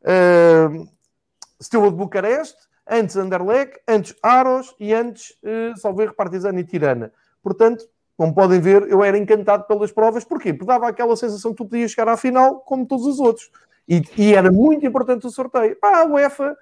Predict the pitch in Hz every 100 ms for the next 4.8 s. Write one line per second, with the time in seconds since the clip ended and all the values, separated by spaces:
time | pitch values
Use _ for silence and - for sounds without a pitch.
0 | _ - 247 262 269 254 240 254 214 -
1 | 247 247 214 254 - 233 220 - _ _
2 | 247 285 254 247 - 185 160 127 110 123
3 | 196 190 185 240 247 240 214 233 220 208
4 | 220 202 202 185 165 139 110